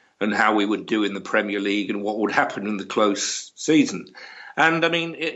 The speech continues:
it was right for them to be fearful because <clears throat> Steve Bruce, who is a gentleman manager, uh, well respected, I think, through the game, uh, was forced to leave. Now, exactly why he left,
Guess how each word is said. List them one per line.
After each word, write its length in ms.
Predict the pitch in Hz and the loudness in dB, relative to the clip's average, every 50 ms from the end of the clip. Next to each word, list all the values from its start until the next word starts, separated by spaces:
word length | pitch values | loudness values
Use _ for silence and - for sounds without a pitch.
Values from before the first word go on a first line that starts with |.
| 123 117 | -8 -10
it 140 | 160 170 151 | -10 -4 -2
was 120 | 156 135 135 | 0 2 6
right 320 | 139 147 165 175 - - | 6 8 8 6 4 0
for 100 | - 135 | 0 2
them 180 | 123 131 143 131 | 2 2 2 -2
to 120 | - 135 | -6 -6
be 80 | 135 123 | -6 -6
fearful 480 | - 170 202 220 185 - - 104 92 | -2 -2 0 0 0 -2 -4 -8 -6
because 480 | - 113 - - 117 113 - - - - - - - - _ _ _ _ _ | -6 -6 -4 -2 -2 -2 -2 -6 -10 -12 -16 -20 -20 -20 _ _ _ _ _
<clears throat> 260 | - - 415 - 135 123 | 6 6 6 6 4 2
Steve 340 | - - 151 147 135 120 - | 0 4 6 6 6 6 4
Bruce, 320 | - 127 143 160 156 - | 2 2 2 2 0 -2
who 140 | 131 117 113 | -4 -4 -4
is 100 | 101 101 | -4 -4
a 60 | 110 | -4
gentleman 680 | 92 - 123 131 135 135 123 - 131 123 120 123 120 120 | -6 -2 0 0 0 0 -2 -6 -6 -4 -4 -4 -4 -2
manager, 520 | 120 117 113 113 98 90 101 104 120 - - - _ _ _ _ _ _ _ - - - - - | -2 -2 -2 -2 -4 -6 -8 -8 -8 -10 -12 -18 _ _ _ _ _ _ _ -10 -10 -10 -6 -4
uh, 260 | 101 107 104 95 101 98 | -2 0 0 0 0 2
well 160 | 113 123 127 | 2 2 4
respected, 560 | 127 123 123 - - 139 131 - - - 123 113 | 4 2 0 0 0 0 -2 0 -2 0 2 2
I 100 | 110 - | 2 0
think, 320 | - - 110 117 120 - | -2 -4 -6 -6 -6 -8
through 180 | - 113 107 101 | -6 -4 -4 -2
the 80 | 95 95 | -2 0
game, 560 | 95 107 104 104 104 95 98 107 107 - - - - - - - - - - _ | 2 4 4 4 4 0 -2 -4 -8 -12 -16 -20 -20 -20 -18 -18 -20 -20 -12 _
uh, 200 | - 107 110 107 - | 2 2 2 4 2
was 180 | 76 117 - - | 2 0 0 0
forced 420 | - - 139 123 123 - - - | 2 4 4 4 4 2 2 2
to 60 | 123 | 4
leave. 400 | 120 120 147 135 107 92 90 - | 6 6 8 8 6 6 2 0
Now, 260 | 101 110 104 104 104 - | 2 2 4 4 2 0
exactly 520 | - 98 98 110 151 151 - - 127 113 | -2 -4 -2 -2 -2 -2 0 -2 0 0
why 300 | 117 135 156 165 165 139 | 2 4 4 6 6 4
he 160 | 104 95 95 | 4 2 0
left, 580 | 90 95 90 69 - - - - - - - | -2 -2 -4 -4 -6 -8 -12 -16 -18 -20 -20